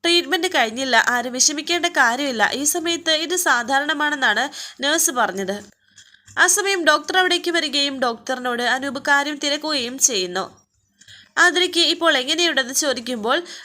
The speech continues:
ഡോക്ടർ പറയുന്നുണ്ട്, ആതിരയുടെ ഇപ്പോഴത്തെ അവസ്ഥ കുറച്ച് സീരിയസ് ആണ്, ധാരാളം ബ്ലഡ് ബോഡിയിൽ നിന്നും പോയിട്ടുണ്ട്, ഈ സമയത്ത് അത് നല്ല ലക്ഷണമല്ല, നോർമൽ ഡെലിവറി ഇനി പ്രയാസമാണ്,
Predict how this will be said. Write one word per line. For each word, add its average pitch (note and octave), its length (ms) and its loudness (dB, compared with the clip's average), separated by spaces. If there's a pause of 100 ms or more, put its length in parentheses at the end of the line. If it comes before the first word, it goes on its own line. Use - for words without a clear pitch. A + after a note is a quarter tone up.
(120)
ഡോക്ടർ E4+ 380 2
പറയുന്നുണ്ട്, D4 500 0
ആതിരയുടെ A#3+ 560 2
ഇപ്പോഴത്തെ E4+ 520 0
അവസ്ഥ A#3+ 400 2
കുറച്ച് C#4 340 -2
സീരിയസ് C#4 480 -2
ആണ്, G3 300 -2 (680)
ധാരാളം E4+ 520 4
ബ്ലഡ് A#3 260 -2
ബോഡിയിൽ C4 420 0
നിന്നും C4+ 240 -6
പോയിട്ടുണ്ട്, A#3 640 -2 (300)
ഈ F4 100 0
സമയത്ത് F4+ 460 2
അത് D#4+ 220 4
നല്ല D#4 300 0
ലക്ഷണമല്ല, A#3+ 800 2 (680)
നോർമൽ G4+ 540 4
ഡെലിവറി B3+ 380 0
ഇനി B3+ 180 -4
പ്രയാസമാണ്, C#4 880 0